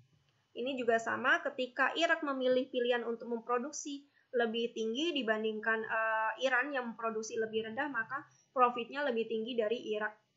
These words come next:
Profit Irak lebih tinggi daripada Iran. Sementara jika dua-duanya memproduksi, eh, lebih rendah, low production, maka keduanya akan memperoleh sama-sama profit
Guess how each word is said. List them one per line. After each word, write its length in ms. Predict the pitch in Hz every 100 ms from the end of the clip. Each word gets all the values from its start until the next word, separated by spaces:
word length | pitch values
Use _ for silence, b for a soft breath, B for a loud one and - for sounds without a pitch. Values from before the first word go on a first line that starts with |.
| _ _
Profit 320 | 254 247 254 240
Irak 240 | 247 285
lebih 160 | 254 220
tinggi 240 | - 233
daripada 400 | 233 214 214 208
Iran. 320 | 214 202 202 196 _ _ _ _
Sementara 480 | - 240 240 247 269
jika 320 | 294 240 262
dua-duanya 640 | 240 277 269 294 320 262 262
memproduksi, 720 | 233 240 233 226 233 247 233
eh, 680 | 220 220 220 220 220 220 220
lebih 240 | 226 254 294
rendah, 400 | 285 226 262 247
low 160 | 226
production, 720 | 220 226 233 254 - 214 240 - b b -
maka 320 | 233 226 294
keduanya 480 | 285 226 220 226 277 226
akan 200 | 247 269
memperoleh 560 | 240 233 220 220 247 311
sama-sama 520 | 285 226 220 220 269
profit 360 | - 226 226